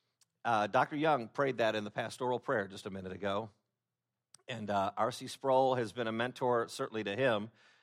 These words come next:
uh, but, but to, uh, to a lot of us. And, um, you know, e-, every generation or two, God seems to raise up some prominent voice. And, uh, you know, there are voices that you may or may not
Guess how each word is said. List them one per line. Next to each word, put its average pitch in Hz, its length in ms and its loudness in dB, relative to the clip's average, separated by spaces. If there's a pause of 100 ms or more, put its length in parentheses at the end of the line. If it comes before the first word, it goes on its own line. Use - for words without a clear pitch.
(160)
uh, 113 280 2
but, 101 280 0 (240)
but 120 220 0
to, 131 300 0
uh, 120 100 4 (120)
to 123 200 0
a - 20 4
lot 147 260 4
of 98 100 -6
us. 92 260 -6
And, 120 280 0
um, 110 300 6 (1500)
you 139 100 -2
know, 127 200 4 (200)
e-, - 420 -6
every 160 240 2
generation 131 760 0
or 110 180 0
two, 101 600 -6 (540)
God 123 360 2
seems 135 360 -4
to 117 80 -4
raise 120 300 0
up 120 180 0
some 113 240 -6
prominent 123 540 -2
voice. 107 600 0
And, 113 240 0
uh, 107 160 4
you 139 60 -6
know, 160 100 0
there 143 160 2
are 131 40 2
voices 135 420 -2
that 117 200 -8
you 120 80 -6
may 117 180 -2
or 113 80 0
may 113 140 -2
not 101 240 -2